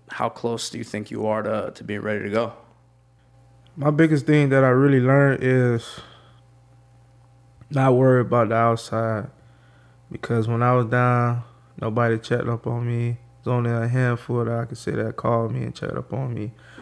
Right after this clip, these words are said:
Speaker 2: But when I'm doing good, everybody hand out, everybody trying to reach out, everybody wanna come to the games and,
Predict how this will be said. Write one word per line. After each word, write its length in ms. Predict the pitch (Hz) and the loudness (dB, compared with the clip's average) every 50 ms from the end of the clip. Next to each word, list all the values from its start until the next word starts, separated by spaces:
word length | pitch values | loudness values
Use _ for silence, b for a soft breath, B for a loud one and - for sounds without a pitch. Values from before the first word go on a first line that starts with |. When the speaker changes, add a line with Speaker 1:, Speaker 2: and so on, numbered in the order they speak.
| B B B | B B B
Speaker 2:
But 120 | - 117 113 | -2 0 0
when 180 | 113 117 117 | 2 2 2
I'm 160 | 123 120 117 | 0 0 0
doing 280 | 117 131 131 127 127 117 | 0 2 2 2 2 0
good, 480 | 117 120 131 131 131 131 131 123 - - - - b b b b b _ _ - | 2 2 4 4 4 4 2 2 0 -6 -14 -20 b b b b b _ _ -2
everybody 520 | 113 120 123 123 110 117 120 120 113 117 | 0 2 2 2 0 0 0 0 0 0
hand 420 | 120 120 123 123 120 120 117 113 | 0 0 0 0 0 0 0 0
out, 340 | 120 120 120 120 117 - - b b b b b b b b b b - | 0 0 0 0 -2 -4 -8 b b b b b b b b b b -4
everybody 460 | 123 120 120 120 113 117 120 120 120 | 0 0 2 2 2 2 2 2 0
trying 220 | 110 - - 117 117 | 0 -2 -2 -2 0
to 80 | 113 | 0
reach 340 | 117 127 127 123 - - - | 0 0 0 -2 -2 -2 0
out, 220 | 120 120 120 113 | 0 2 2 2
everybody 480 | 78 117 123 123 120 120 120 120 117 117 | 2 2 2 0 0 0 0 0 0 0
wanna 160 | 117 113 113 | -2 -4 -6
come 240 | 104 - 123 123 120 | -6 -4 -4 -4 -4
to 140 | - - 123 | -4 -4 -4
the 80 | 113 | -4
games 560 | 110 117 120 120 120 120 120 120 120 113 113 120 | -4 -2 -2 0 0 0 0 0 -2 -2 -4 -6
and, 280 | 113 110 110 110 - | -6 -6 -6 -8 -10